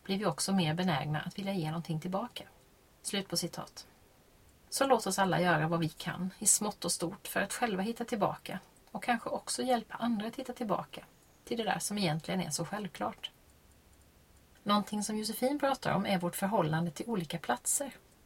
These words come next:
Har du funderat över det? Hur har du det med relationen till dina platser? Där du bor, där du jobbar, pluggar, andra ställen där du vistas ofta. Vad skapar de för känsla hos dig om du verkligen lyssnar?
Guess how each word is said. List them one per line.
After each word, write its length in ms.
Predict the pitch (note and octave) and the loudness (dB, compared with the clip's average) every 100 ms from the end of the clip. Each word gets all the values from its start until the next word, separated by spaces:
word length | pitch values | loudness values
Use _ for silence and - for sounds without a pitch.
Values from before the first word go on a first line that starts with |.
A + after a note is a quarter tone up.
| - - | -20 -8
Har 140 | A#3 | -4
du 80 | A3 | -2
funderat 460 | - D#4 G3+ A3+ C#4+ | 0 0 0 0 2
över 180 | D4+ | 2
det? 160 | D4+ E3 - - - - - | 2 -4 -8 -16 -20 -20 -6
Hur 140 | A#3 | 2
har 200 | A3+ C#4 | 6 6
du 100 | C4+ | 6
det 120 | F#3+ | 4
med 120 | F3+ | 4
relationen 580 | F3 F3+ - F3 E3 E3+ | 2 0 -2 -4 -2 -4
till 200 | - G3 | -2 -2
dina 340 | A#3+ B3+ G#3+ C4 | 0 0 2 4
platser? 400 | D4+ - - - - - - - - - - | 2 2 -4 -6 -14 -20 -20 -20 -20 -20 -10
Där 120 | - | 0
du 100 | E3+ | 2
bor, 480 | D#3+ D#3+ F#3+ A#3+ B3 - - - - | 4 2 0 0 -4 -8 -20 -20 -10
där 120 | - F3+ | -2 0
du 80 | |
jobbar, 600 | E3 G3 G3 D#3+ F#3 G#3+ G#3+ - | 4 4 4 4 2 2 -2 -10
pluggar, 580 | - G#3+ G#3+ - G3+ G#3 - - | -6 -6 -6 0 0 0 -6 -4
andra 280 | A#3 G3+ | -2 0
ställen 400 | G3 A#3+ A#3 G3 | 2 4 4 4
där 100 | G3 | 2
du 80 | G3 | 2
vistas 400 | F#3+ - - - | 0 0 0 -2
ofta. 340 | F#3 - - - - - - - - - - - - - - - | -2 -4 -8 -10 -14 -20 -20 -20 -20 -20 -20 -20 -20 -20 -20 -4
Vad 100 | A3+ | 2
skapar 300 | B3 A#3+ A3 | 4 4 4
de 140 | G3+ | 2
för 80 | F3 | 2
känsla 380 | F3 G3+ F#3 - | 2 2 2 0
hos 180 | F3+ - | -2 0
dig 380 | G3+ A#3 D3+ - | 0 0 -2 -6
om 140 | G#3+ | -4
du 100 | G3+ | 0
verkligen 400 | F3+ G3+ - D#3 | 0 -2 -4 -4
lyssnar? 440 | F#3+ - - F3 | 0 0 0 0